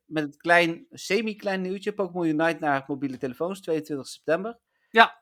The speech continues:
Speaker 1: Eh,
Speaker 2: klopt, inderdaad. Zullen we het Pokémon Unite nieuws gewoon even doornemen?
Speaker 1: Ja?
Speaker 2: Het is, eh,
Speaker 1: Ja.
Speaker 2: maar heel weinig natuurlijk. Ja, dus inderdaad, naar de mobiele telefoon, ehm, met crossplay, met Switch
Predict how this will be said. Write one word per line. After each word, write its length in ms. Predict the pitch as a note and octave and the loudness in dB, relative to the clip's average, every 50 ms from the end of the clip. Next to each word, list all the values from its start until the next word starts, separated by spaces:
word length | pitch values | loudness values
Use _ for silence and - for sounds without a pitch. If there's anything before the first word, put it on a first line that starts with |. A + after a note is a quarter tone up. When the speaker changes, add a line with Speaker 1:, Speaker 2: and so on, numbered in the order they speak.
| _ | _
Speaker 1:
Eh, 100 | _ C3+ | _ -2
Speaker 2:
klopt, 260 | C#3 F#3 G#3 G3+ - F#3+ | 2 2 2 2 0 -4
inderdaad. 720 | F#3+ F#3+ F#3 F3 F#3 F#3 F#3+ F#3+ F#3 - - - - - | 0 0 2 4 4 6 6 4 2 -2 -12 -14 -16 -18
Zullen 460 | _ - - F3+ F3 F#3+ F3+ - B2+ B2 | _ 0 0 4 4 4 4 2 0 -10
we 60 | D3 | -10
het 200 | D3 E3 - - | -12 -12 -12 -4
Pokémon 360 | - F#3 F3+ F3+ F#3+ F3+ F3 | -2 -2 -2 0 -4 -6 -2
Unite 380 | F3 F3+ F3 F3 F3+ F#3+ F#3 - | -2 0 2 2 2 2 0 -4
nieuws 260 | E3+ F3 F3+ F3+ - | -4 -4 -4 -6 -8
gewoon 360 | - - E3 D#3+ E3 E3 D#3+ | -6 -4 -2 -2 -2 -2 -4
even 500 | - D#3 - - E3+ D#3+ D#3+ D#3+ D#3+ _ _ _ | -8 -10 -6 -4 -4 -4 -4 -8 -12 _ _ _
doornemen? 400 | - D3 D#3 D#3+ D#3+ D#3+ F3+ A#3+ C#4+ | -8 -6 -6 -6 -2 0 0 0 0
Speaker 1:
Ja? 60 | D#4 | -2
Speaker 2:
Het 80 | D#3+ D3+ _ _ | -10 -16 _ _
is, 180 | _ D3 - - | _ -8 -6 -6
eh, 80 | B2+ A#2+ | -6 -2
Speaker 1:
Ja. 60 | - | -2
Speaker 2:
maar 100 | A#2 A2 | 0 2
heel 140 | B2+ C3 A2+ | 2 2 4
weinig 300 | A#2+ A#2 C3+ C3 A#2 B2 | 4 4 4 2 -2 -10
natuurlijk. 720 | A2 - - A2+ A2 A#2+ C3 - - - - - - - - - _ _ | -12 -10 -8 -6 -6 -6 -8 -8 -14 -20 -20 -20 -20 -20 -20 -20 _ _
Ja, 300 | - F#3 E3+ - - _ - | 4 4 4 4 0 _ -4
dus 220 | - E3 E3 - - | -2 0 0 0 0
inderdaad, 540 | G3 F#3+ F3+ F3+ F3+ F#3 F3+ - - - _ | 0 4 8 8 8 8 8 2 -10 -12 _
naar 180 | - D#3+ E3 | 2 2 4
de 60 | E3 E3 | 4 4
mobiele 340 | E3 E3 D#3 D3+ D3 B2+ | 0 0 0 0 -2 -4
telefoon, 600 | B2 - D3+ E3+ - - G#3+ G#3 G#3 G#3 G3+ G3 _ _ | -2 -2 -2 -2 0 4 4 4 4 4 -2 -8 _ _
ehm, 680 | _ D#3 D3+ D3+ D3 D3 D3 D3 D3 D3 D3+ D3 D3 C#3 | _ -4 -2 0 0 0 -2 -2 -4 -6 -8 -8 -8 -4
met 160 | D3+ F#3+ - - | -4 -4 -4 -4
crossplay, 580 | - E3 E3 D#3 - - D#3 C#3+ C#3 C#3+ C#3 C#3+ | -4 -2 -2 -2 -4 -2 0 2 2 2 2 -2
met 200 | C#3 B2+ - - | -6 -8 -8 -8
Switch 480 | - - C3 C3 B2+ - - - - | -2 -2 -2 -2 -2 -6 -8 -8 -10